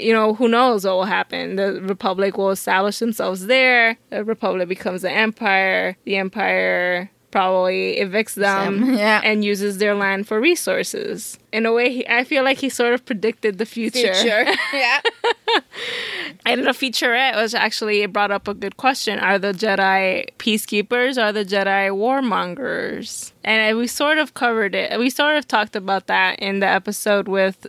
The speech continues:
Speaker 1: Kit Fisto and his Padawan, where he was very gung-ho.
Speaker 2: I don't think that they are necessarily peacekeepers, but they're not warmongers.
Speaker 1: No, yeah.
Speaker 2: They don't go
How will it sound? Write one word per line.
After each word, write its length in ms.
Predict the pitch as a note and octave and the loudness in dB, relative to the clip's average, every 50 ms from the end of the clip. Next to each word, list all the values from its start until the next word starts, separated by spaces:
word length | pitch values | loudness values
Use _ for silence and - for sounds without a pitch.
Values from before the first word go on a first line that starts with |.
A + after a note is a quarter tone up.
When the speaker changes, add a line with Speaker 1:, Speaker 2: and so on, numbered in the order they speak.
| - _ | -12 _
Speaker 1:
Kit 180 | - A3+ G3 F#3 | -2 -2 -2 -2
Fisto 580 | - G#3 G#3+ - - - A3 A3 - - F3+ | -2 -2 -4 -4 -4 -4 -4 -2 -2 -2 -2
and 120 | F#3 F#3 G3 | -2 -2 -2
his 220 | G#3 F#3 F3+ - | -4 -4 -4 -4
Padawan, 760 | - G3 F#3+ G3 G3 F#3+ F3+ F3+ F3 F3 F3 - A3 G#3 A3 - _ _ | 0 2 4 4 4 4 2 0 0 0 -2 -2 -4 -8 -10 -12 _ _
where 160 | - - G#3 A3+ | -4 -2 0 2
he 140 | A3+ G#3 | 2 2
was 240 | G3+ G3 G3 F3+ F3+ | 2 2 0 -2 -2
very 720 | F3 F#3+ G3+ G3+ G3+ G3 F#3+ F#3 F3+ F3+ - G#3 G3 G#3 - _ _ | 0 2 4 6 6 4 4 2 0 -2 -2 -2 -4 -8 -10 _ _
gung-ho. 800 | G#3+ G#3 G3+ G3 G3+ G3 G3+ F#3 F#3 - - F#3 G3 G3 F#3+ F#3+ - - | 2 2 2 2 0 -2 -2 -2 -2 -2 -2 -4 -4 -6 -8 -12 -10 -2
Speaker 2:
I 180 | - C4 D4 D#4 | 0 2 2 2
don't 320 | G#4 G#4+ G4 C#4 A3 - | 0 -4 -6 -8 -10 -8
think 380 | - - G#3+ G3+ A#3+ B3 - - | -4 -2 -2 -2 -2 -6 -6 -4
that 200 | G3 F3+ F3+ F3+ - _ _ | -2 -2 -2 -4 -12 _ _
they 280 | G#3 G3+ G#3 G#3+ G#3+ | 0 2 2 4 4
are 380 | G#3 G#3+ G#3+ A3 A3+ A#3 C4 B3 - _ _ | 4 4 6 6 4 2 2 -2 -8 _ _
necessarily 1080 | F#3 G#3 G#3+ G#3+ A3 G#3+ - G3+ F#3+ - - A#3 G#3+ G#3+ G#3+ G#3 G#3+ G#3+ G#3 G3+ - - _ _ | -8 -4 -4 -4 -4 -6 -8 -10 -10 -8 -2 0 2 2 2 2 0 -2 -6 -8 -10 -14 _ _
peacekeepers, 1200 | - - C4 C4 C4+ - - - - - C4 C4+ C#4 C#4+ - D#4+ D#4 D#4 D#4 D#4+ F#4+ - - - - _ _ | -8 -6 -4 -4 -4 -6 -8 -10 -6 -4 -2 -2 -2 -2 -2 0 2 2 2 2 0 -4 -10 -14 -16 _ _
but 260 | - G#3+ G#3 G3 F3 - | 0 0 0 0 0 -2
they're 180 | G#3+ G#3 G3+ G3+ | -2 -2 -2 -2
not 300 | G3 G3 F#3+ F#3+ C3+ B2 | -2 -2 -2 -2 -4 -4
warmongers. 880 | F3+ F3 F3 F3 E3 D#3 C3 B2 G2+ E2 B1+ A1+ B1 C2 - - - | -4 -2 0 -2 -2 -2 -6 -10 -12 -12 -14 -14 -16 -16 -16 -6 0
Speaker 1:
No, 80 | A#3+ B3 A#3+ | 2 4 4
yeah. 540 | G#3 - - - - - - F#2 - - A#3 G#3 | 4 2 0 -2 -4 -4 -4 -4 -4 -6 -6 -2
Speaker 2:
They 160 | - A#3+ B3+ | 0 2 2
don't 400 | C#4 C4+ C4+ C4 B3 G3 F3 D#3 | 4 2 2 2 0 0 -2 0
go 580 | E3+ G#3+ A3 A3+ G#3+ G#3+ G#3 G3+ F#3 F3 E3+ | 2 2 4 4 2 2 0 0 -2 -4 -6